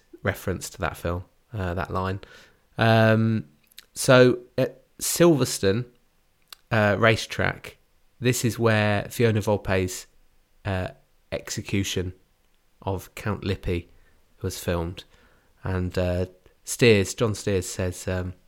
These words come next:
"We shot that sequence for real, real bike, real rockets, and the car was doing sixty, seventy miles an hour,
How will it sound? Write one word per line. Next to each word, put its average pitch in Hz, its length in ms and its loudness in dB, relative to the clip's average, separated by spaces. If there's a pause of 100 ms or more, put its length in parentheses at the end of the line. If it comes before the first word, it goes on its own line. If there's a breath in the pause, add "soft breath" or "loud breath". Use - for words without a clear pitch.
(520)
"We 117 100 4
shot - 260 4
that 107 200 0
sequence 104 480 -4
for 113 100 -4
real, 98 260 2
real 120 220 4
bike, 98 420 0
real 113 200 6
rockets, - 640 -2 (640)
and 104 120 -2
the 98 60 -4
car 101 280 0
was 95 140 0
doing 95 200 -4
sixty, - 520 -4
seventy - 340 -4
miles 92 280 -4
an 95 80 -4
hour, 90 300 -4